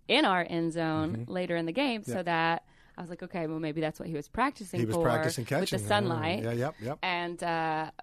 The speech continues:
Speaker 1: but still, I mean, it did not sit right. And then, you know, he made some slash throat gestures at us. And so at the end of the
Speaker 2: Love
Speaker 1: game,
Speaker 2: him or hate him. Love him or hate him.
Speaker 1: he's a great player, and I knew that, I knew that if we got into his head,
Speaker 2: Mm-hmm.
Speaker 1: you know, he might have made some mistakes. And I honestly think that after that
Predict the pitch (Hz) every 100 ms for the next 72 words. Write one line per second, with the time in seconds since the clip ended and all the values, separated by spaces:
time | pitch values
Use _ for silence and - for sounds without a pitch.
0 | - 196 180 165 - - - 170 151 139
1 | - 170 170 160 170 160 156 - 160 -
2 | 151 139 - 175 175 160 175 254 208 208
3 | 226 190 185 208 196 202 - - _ -
4 | - - 185 165 - - 190 180 180 185
5 | 175 170 - 180 170 170 - 170 165 156
6 | 160 - - 165 160 156 160 160 147 -
7 | 160 160 127 160 196 180 156 190 107 107
8 | 127 160 151 139 160 87 - - - -
9 | 285 262 285 269 269 247 208 190 190 208
10 | 226 233 196 175 180 196 214 220 202 -
11 | - 196 185 180 196 190 180 175 - 247
12 | 208 180 175 175 - 87 190 190 175 165
13 | - 190 185 175 175 170 165 - 170 165
14 | 175 143 - - 233 349 - 220 262 262
15 | 208 196 202 165 156 - 165 160 180 208
16 | 202 180 175 170